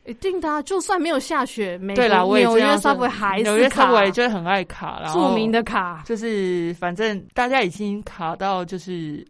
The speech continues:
Speaker 2: 哦，就反正坐在那边，然后也神色自若。
Speaker 1: 可是你不觉得很久很烦吗？
Speaker 2: 对。
Speaker 1: 因为你真的不知道什么时候要来。
Speaker 2: 应该说，我觉得什么时候要来也就算了，就是你至少比如说你可能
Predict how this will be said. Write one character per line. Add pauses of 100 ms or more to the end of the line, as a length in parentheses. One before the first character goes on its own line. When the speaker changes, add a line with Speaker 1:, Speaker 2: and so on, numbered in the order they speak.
(140)
Speaker 2:
哦，
就
反
正
坐
在
那
边，
然
后
也
神
色
自
若。 (520)
Speaker 1:
可
是
你
不
觉
得
很
久
很
烦
吗？
Speaker 2:
对。
Speaker 1:
因
为
你
真
的
不
知
道
什
么
时
候
要
来。 (320)
Speaker 2:
应
该
说， (180)
我
觉
得
什
么
时
候
要
来
也
就
算
了，
就
是
你
至
少
比
如
说
你
可
能